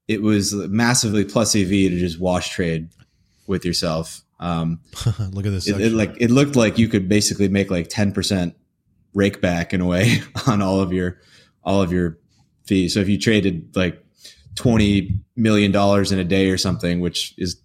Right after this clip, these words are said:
Speaker 1: not as outrageous as it, as it sounds if you're just wash trading two hundred eth back and forth w-, with yourself, uh, you could, <laughs> you could make, like, you know, two million dollars in, in,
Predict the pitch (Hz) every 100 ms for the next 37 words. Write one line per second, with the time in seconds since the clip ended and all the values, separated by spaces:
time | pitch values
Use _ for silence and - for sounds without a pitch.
0 | - 98 92 90 90 90 90 90 95 85
1 | 85 87 82 82 95 90 82 - 95 85
2 | 82 85 85 82 85 82 80 85 80 -
3 | 85 87 - 85 82 - 87 82 87 85
4 | 76 78 80 - 80 80 - - - -
5 | 82 82 87 80 85 - - - - _
6 | 87 92 98 98 98 - - - - -
7 | - - 147 151 185 - - - - 117
8 | 95 - 123 104 98 90 90 90 90 87
9 | 87 82 80 - _ - 90 90 85